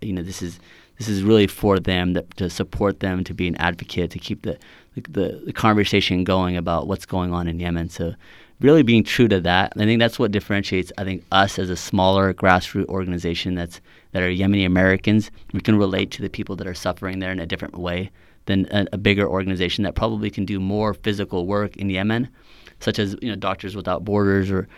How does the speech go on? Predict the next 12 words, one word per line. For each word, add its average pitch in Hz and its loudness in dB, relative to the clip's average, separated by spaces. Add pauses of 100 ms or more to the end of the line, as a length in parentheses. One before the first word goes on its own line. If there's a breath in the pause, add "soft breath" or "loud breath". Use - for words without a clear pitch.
(240 loud breath)
for - 0
us, 135 4
it's, - -6 (360 soft breath)
it's 123 -4
really 147 2
key - 0
strategic, 104 0 (400 soft breath)
impactful, 101 2
uh, 90 -4
connections 101 0
with 92 -8
people 87 -6